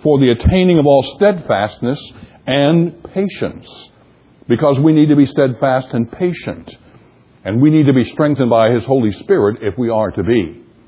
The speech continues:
But there's another thing. He says in John chapter fourteen, verse twenty-three, Jesus said, "If anyone loves me,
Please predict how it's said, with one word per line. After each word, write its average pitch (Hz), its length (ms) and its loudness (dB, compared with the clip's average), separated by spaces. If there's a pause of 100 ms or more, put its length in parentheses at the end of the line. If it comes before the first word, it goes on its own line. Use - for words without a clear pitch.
(600)
But 117 120 -2
there's 143 140 2
another 143 340 2
thing. 85 200 -2
He 95 120 -4
says 120 320 0
in 107 140 0
John 120 320 -2
chapter 107 320 -2
fourteen, 110 460 -2
verse 92 300 -2
twenty-three, 90 560 -6 (1120)
Jesus 131 380 -2
said, 90 240 2 (320)
"If 98 140 -2 (120)
anyone 170 440 2
loves 117 360 0
me, 73 360 -10